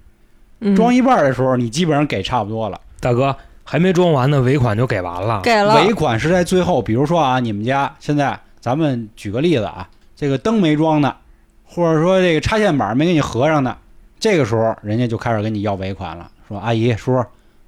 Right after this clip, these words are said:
Speaker 2: 尾款您该交了。”我说，“哎，不对呀，我那厕所还有一面砖儿你没贴呢。”“哎，这多快呀，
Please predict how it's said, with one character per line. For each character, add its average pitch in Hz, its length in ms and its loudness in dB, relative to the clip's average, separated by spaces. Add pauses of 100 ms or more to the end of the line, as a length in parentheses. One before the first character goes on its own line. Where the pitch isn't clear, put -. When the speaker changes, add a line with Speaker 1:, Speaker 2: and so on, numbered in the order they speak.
Speaker 2:
尾 107 120 -4
款 98 220 -6
您 104 140 -6
该 117 120 0
交 110 280 -2
了。” 95 100 -10 (460)
我 160 100 0
说 226 100 0
，“哎， 294 80 -2
不 269 240 -8
对 262 260 0
呀， 233 180 -4 (500)
我 165 140 -2
那 220 100 -2
厕 247 180 0
所 143 140 0
还 151 100 0
有 190 120 2
一 165 100 0
面 185 200 0
砖 202 160 0
儿 208 60 0
你 160 80 0
没 120 160 -2
贴 123 260 -6
呢。 113 100 -8
”“哎， - 200 -10
这 202 120 -6 (340)
多 170 260 -2
快 196 380 2
呀， 135 360 -4